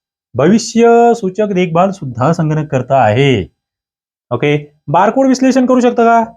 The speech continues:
येस, करू शकता. उत्पादन क्षेत्रामध्ये, आता उत्पादन क्षेत्रामध्ये विमान तिकीट बुकिंगचा काही विषय येईल का?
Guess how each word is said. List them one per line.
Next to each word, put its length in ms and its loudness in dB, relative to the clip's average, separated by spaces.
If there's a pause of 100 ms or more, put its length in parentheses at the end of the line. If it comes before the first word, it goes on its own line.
(140)
येस, 260 -8
करू 200 -12
शकता. 300 -20 (920)
उत्पादन 460 2
क्षेत्रामध्ये, 380 0
आता 180 -4
उत्पादन 340 -2
क्षेत्रामध्ये 400 -4
विमान 380 0
तिकीट 260 -2
बुकिंगचा 420 0
काही 200 0
विषय 220 -4
येईल 120 -2
का? 120 -20